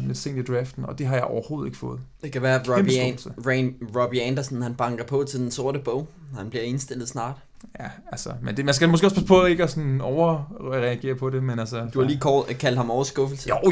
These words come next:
Speaker 1: jo, men altså, han er, han er stadig ung, ikke? Hvis han var otteogtredive år, så var jeg klar på at smide bogen, ikke? Men, ej, jeg ved det ikke, jeg ved det ikke. Det er også fordi, jeg er stadig lidt uklar på, om de der folk kan komme ud af den bog igen. Jeg synes, vores, øh,
Speaker 2: Øh, vores
Speaker 1: vores regler
Speaker 2: regler.
Speaker 1: omkring det er sådan lidt, øh,
Speaker 2: <laughs>
Speaker 1: lidt uklare.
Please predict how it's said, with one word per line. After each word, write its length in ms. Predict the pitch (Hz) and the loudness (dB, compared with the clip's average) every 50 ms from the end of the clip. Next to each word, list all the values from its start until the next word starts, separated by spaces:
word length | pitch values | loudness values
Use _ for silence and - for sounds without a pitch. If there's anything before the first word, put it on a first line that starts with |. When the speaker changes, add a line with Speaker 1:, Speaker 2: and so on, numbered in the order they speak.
| 139 - | 4 4
Speaker 1:
jo, 220 | 101 139 170 165 | 4 4 4 4
men 160 | 147 127 113 | 4 -2 -6
altså, 220 | 117 113 - - 123 | -6 -8 -6 -6 -6
han 160 | 113 127 135 | -6 -4 -4
er, 80 | 147 | -4
han 120 | 156 175 175 | -2 0 0
er 40 | 170 | 2
stadig 200 | 170 220 208 - | 4 4 6 12
ung, 240 | 190 208 233 226 208 | 12 12 12 12 8
ikke? 100 | 208 202 | 2 2
Hvis 120 | 165 160 151 | 2 2 2
han 120 | 156 156 | 4 6
var 160 | 160 165 170 175 | 6 8 8 10
otteogtredive 540 | 180 214 220 208 - 180 170 170 170 160 | 10 10 10 8 6 6 8 8 8 8
år, 100 | 147 156 | 6 4
så 100 | 156 - | 4 4
var 80 | 170 143 | 2 2
jeg 80 | 139 135 | 2 2
klar 180 | 156 143 139 | 2 2 2
på 60 | 131 | 2
at 60 | 131 127 | 0 -2
smide 160 | 135 127 127 | -4 -4 -4
bogen, 300 | 123 120 120 127 131 139 | -4 -6 -6 -6 -6 -8
ikke? 160 | 147 147 139 | -10 -10 -10
Men, 160 | 131 117 113 - - - - - | -12 -12 -12 -14 -18 -16 -12 -6
ej, 80 | 127 127 | -4 -2
jeg 120 | 135 135 | -2 0
ved 100 | 123 120 | -2 -2
det 60 | 120 | -4
ikke, 160 | 120 123 - - | -8 -10 -10 -8
jeg 80 | 135 120 | -8 -8
ved 100 | - - | -6 -8
det 80 | - - | -8 -8
ikke. 160 | - - - - - | -8 -8 -10 -8 0
Det 60 | - | 6
er 40 | 180 | 6
også 100 | 190 190 | 6 6
fordi, 120 | 220 220 226 | 6 4 6
jeg 60 | 220 | 6
er 40 | 202 | 6
stadig 200 | 196 208 214 202 | 8 8 8 6
lidt 100 | 196 196 | 6 4
uklar 220 | 202 196 196 160 156 | 2 4 6 6 6
på, 120 | - 170 | 6 4
om 60 | 156 151 | 4 4
de 80 | 147 | 4
der 80 | 151 156 | 2 2
folk 200 | 156 156 147 - | 2 0 -4 -4
kan 100 | - - | -4 -2
komme 200 | - 156 175 202 | 0 2 2 4
ud 60 | 202 | 2
af 60 | 170 | 2
den 140 | 139 131 127 | 2 0 2
bog 240 | 135 135 123 127 120 | 2 0 0 0 -2
igen. 220 | 113 107 104 113 | -4 -2 -2 -2
Jeg 80 | 117 113 | -4 -4
synes, 380 | - 139 131 131 - - - - - - - - - - - - - - - - - - | -4 -6 -6 -6 -8 -12 -14 -18 -20 -20 -20 -20 -20 -20 -20 -20 -20 -20 -20 -20 -14 -8
vores, 280 | 131 120 120 120 - - | -6 -6 -6 -6 -4 -4
øh, 120 | 120 113 | -4 -4
Speaker 2:
Øh, 60 | 113 | -2
vores 260 | 123 123 104 - 127 120 | -2 -2 -2 -2 0 0
Speaker 1:
vores 220 | 127 127 127 - | 2 2 2 4
regler 220 | - 185 202 196 165 | 4 6 6 6 6
Speaker 2:
regler. 120 | 147 131 | 4 4
Speaker 1:
omkring 240 | 131 - 160 160 156 | 2 0 0 2 4
det 60 | 151 143 | 4 4
er 40 | |
sådan 160 | 143 151 151 135 | 4 2 0 0
lidt, 140 | 135 131 | 0 0
øh, 300 | 135 127 120 120 120 120 117 - - - | 0 0 0 -2 -2 -4 -6 -8 -8 -8
Speaker 2:
<laughs> 180 | - 135 123 | -6 -6 -6
Speaker 1:
lidt 100 | 135 127 | -6 -6
uklare. 400 | 104 - - 170 139 120 113 113 | -8 -6 -4 0 0 0 0 0